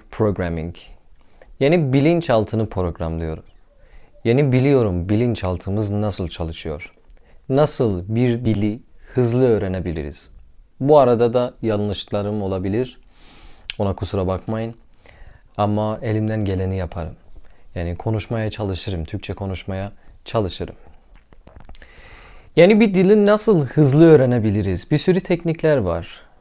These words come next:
Ve o teknikleri bu sayfada sizinle beraber paylaşacağım ve önemli şeyleri size söyleyeceğim.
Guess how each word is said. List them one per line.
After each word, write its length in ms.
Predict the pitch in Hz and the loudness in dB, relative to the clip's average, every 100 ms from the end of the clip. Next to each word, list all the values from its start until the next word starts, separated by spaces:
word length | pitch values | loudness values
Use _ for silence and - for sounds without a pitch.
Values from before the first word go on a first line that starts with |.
| - | -8
Ve 520 | 95 95 92 87 87 - - | -6 -4 -4 -6 -8 -10 2
o 240 | 160 170 - | 2 2 0
teknikleri 840 | 156 147 147 143 131 139 139 139 147 - | 0 2 -2 -4 0 2 2 0 -6 -4
bu 160 | 131 | -2
sayfada 760 | 147 131 120 113 110 110 113 - | 0 0 -2 -2 -4 -2 -4 -6
sizinle 720 | - - 117 107 123 123 120 123 | -14 -6 -4 -2 -2 -2 -2 -6
beraber 640 | 135 104 104 101 101 107 | -6 -4 -4 -4 -6 -6
paylaşacağım 880 | 107 - 113 110 107 104 101 87 90 | -10 -6 -4 -4 -6 -6 -4 -6 -8
ve 40 | |
önemli 460 | 98 123 123 127 139 | -8 -4 -4 -2 -4
şeyleri 440 | - 123 110 113 | -2 -2 -2 -4
size 220 | 110 101 | -4 -6
söyleyeceğim. 640 | 90 87 85 82 82 - | -6 -6 -6 -6 -8 -10